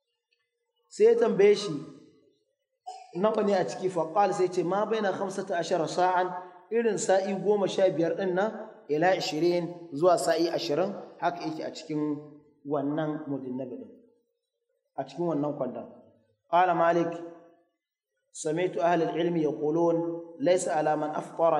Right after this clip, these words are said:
يوما في قضاء رمضان بإصابة أهله نهارا أو غير ذلك الكفارة التي تذكر عن رسول الله صلى الله عليه وسلم في من أصاب أهله نهارا في رمضان،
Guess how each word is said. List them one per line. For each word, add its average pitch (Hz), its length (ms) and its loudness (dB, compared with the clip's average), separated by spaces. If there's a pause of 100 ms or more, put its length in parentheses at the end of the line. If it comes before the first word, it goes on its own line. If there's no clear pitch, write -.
يوما 170 340 4
في 147 140 -4
قضاء 147 400 -4
رمضان 147 580 0
بإصابة 165 720 -2
أهله 151 220 -2
نهارا 175 720 -2 (280)
أو 160 140 2
غير 160 320 2
ذلك 175 340 2
الكفارة 165 800 -2
التي 143 300 -4
تذكر 175 440 -2 (120)
عن 165 60 2
رسول 165 380 0
الله 156 260 0
صلى 147 240 -4
الله 151 320 -2
عليه 143 180 -2
وسلم 139 600 -4 (260)
في 175 100 -2
من 180 180 0
أصاب 175 360 0
أهله 165 480 2
نهارا 160 400 2
في 147 140 -2
رمضان، 139 560 0